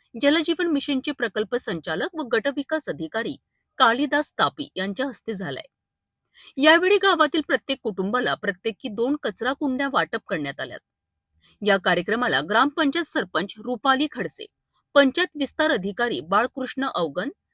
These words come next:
कृषी विस्तार अधिकारी रवींद्र वाढणकर, जिल्हा पाणी व स्वच्छता विभागाचे राम शृंगारे, पंचायत विस्तार अधिकारी इम्रान शेख आणि गट समन्वयक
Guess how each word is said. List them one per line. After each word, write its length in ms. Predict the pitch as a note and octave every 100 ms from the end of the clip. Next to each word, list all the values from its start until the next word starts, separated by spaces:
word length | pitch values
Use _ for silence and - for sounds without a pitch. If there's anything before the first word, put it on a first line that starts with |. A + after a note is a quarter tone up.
| - _
कृषी 280 | - D4 -
विस्तार 360 | F4+ D#4+ - E4+
अधिकारी 540 | F#3+ F#3+ - A#3+ A2+
रवींद्र 420 | E3 G3+ B3 A#3+ C#4+
वाढणकर, 480 | G#3+ D#3+ G3 A3 C3 - _ _ _ _
जिल्हा 300 | A#3+ C#4 D#4
पाणी 300 | F#4 E4+ D#4
व 80 | D#4+
स्वच्छता 500 | D#4+ A#3+ - C4 C4
विभागाचे 580 | B3 G#3+ A3 G#3+ G#3+ B3+
राम 240 | A#3 F#3 G3
शृंगारे, 480 | A#3 E3+ F3 G3 - _ _ _ -
पंचायत 400 | C#4 C#4 F4 -
विस्तार 340 | B3 - D#4+
अधिकारी 560 | E4 G#3 C4 B3 D#4 D3 - -
इम्रान 380 | A#3+ A3+ B3+ E4+
शेख 320 | - - -
आणि 200 | F3 B3
गट 240 | B3 A#3+
समन्वयक 560 | E4+ E4+ C#4 D4 C#4 D#4+